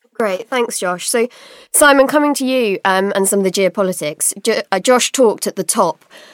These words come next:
um, <clears throat> about the language on fossil fuels, uh, being watered down by India and China at the last minute. W-, what are some of the big picture lessons that, that cop twenty-six has told us about the, the international politics of climate change, and in particular the role of China, India, the U S, and,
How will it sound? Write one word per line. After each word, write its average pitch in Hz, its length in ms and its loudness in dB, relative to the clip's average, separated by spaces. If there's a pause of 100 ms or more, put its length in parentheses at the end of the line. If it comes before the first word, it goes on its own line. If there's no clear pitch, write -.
(100)
um, 180 420 2 (340)
<clears throat> 254 300 8
about 180 240 2
the 185 40 2
language 180 360 2
on 170 60 -2
fossil 175 340 -2
fuels, 165 600 -4
uh, 170 180 -2
being 170 240 -4
watered 175 320 -6
down 165 260 -2
by 165 240 -2
India 170 300 -4
and 165 100 -6
China 170 300 -2
at - 80 -8
the 175 80 -8
last 170 260 -8
minute. - 460 -8 (320)
W-, - 240 -4
what 294 440 0
are 302 120 0
some 294 160 0
of 262 60 -2
the 254 60 0
big 247 300 -4
picture - 340 -6
lessons 170 560 -4
that, - 280 -6
that - 140 -8
cop - 180 -10
twenty-six - 540 -8
has 170 100 -12
told 165 240 -8
us 151 120 -8
about - 320 -8
the, 160 280 -6
the 170 100 -6
international 165 400 -8
politics 170 480 -10
of 165 80 -18
climate 156 340 -10
change, 151 280 -12
and 175 100 -6
in 175 80 0
particular 165 560 -8
the 170 160 -12
role 160 320 -6
of 156 140 -12
China, 156 360 -8
India, 156 360 -8
the 156 80 -12
U 160 180 -8
S, 156 220 -6
and, 165 160 -10